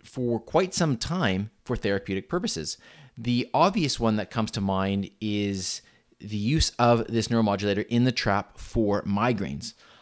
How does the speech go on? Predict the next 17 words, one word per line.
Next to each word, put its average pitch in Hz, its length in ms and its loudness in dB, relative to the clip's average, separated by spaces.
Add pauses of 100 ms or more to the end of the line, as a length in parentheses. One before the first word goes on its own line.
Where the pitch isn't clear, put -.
A - 80 -10
lot 131 240 4
of 202 120 0
time, 147 340 0
migraines 113 580 -2
can 104 460 -4
be 107 140 -8
coming 104 520 -2
from 95 640 0 (140)
neck 107 400 -2
tension. 123 520 -4 (600)
And 123 220 2
when 127 180 4
you 123 220 0
inject 117 800 0 (100)
the 110 720 -4 (360)
neuromodulator 117 680 0